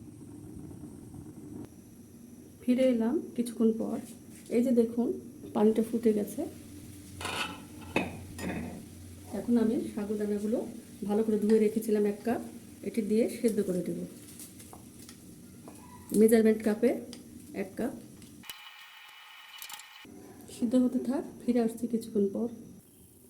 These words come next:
ফিরে এলাম কিছুক্ষণ পর, এই যে দেখুন আশি পার্সেন্ট সিদ্ধ হলেই হবে,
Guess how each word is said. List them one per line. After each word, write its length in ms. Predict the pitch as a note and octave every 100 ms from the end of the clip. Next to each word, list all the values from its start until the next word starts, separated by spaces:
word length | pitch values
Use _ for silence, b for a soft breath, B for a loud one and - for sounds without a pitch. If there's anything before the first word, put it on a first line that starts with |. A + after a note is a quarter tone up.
| -
ফিরে 200 | - B3 B3
এলাম 180 | A#3+ C4
কিছুক্ষণ 320 | B3+ - A#3 A#3 A3+
পর, 160 | A3 D#4 B B B -
এই 60 | A#3+
যে 60 | A#3+ A3+
দেখুন 260 | A3+ B3+ D4 F#4+ - - - - - - - - - - - _ - - - - - - - - - A3
আশি 140 | C#4 C4+
পার্সেন্ট 300 | A#3+ C4 B3+ -
সিদ্ধ 160 | A3 A#3
হলেই 220 | A3+ B3+ G#3+
হবে, 200 | G#3 G3+